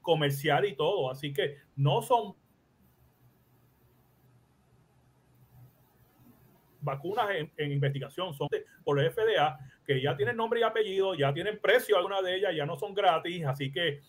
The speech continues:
eso de que estamos experimentando con los niños es, es totalmente una falacia.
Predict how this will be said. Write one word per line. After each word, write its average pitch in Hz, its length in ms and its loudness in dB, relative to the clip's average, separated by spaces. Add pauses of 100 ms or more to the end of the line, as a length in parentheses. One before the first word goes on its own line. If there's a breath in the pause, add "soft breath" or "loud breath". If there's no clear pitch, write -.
(180 loud breath)
eso 190 400 0
de 185 140 -2
que 165 80 -2
estamos 165 300 -2
experimentando 180 640 -2
con 185 120 -4
los 156 160 0
niños 190 300 -6 (3750)
es, 151 140 -2 (160)
es 139 80 -6
totalmente 165 440 -6
una - 160 -2
falacia. 139 560 -4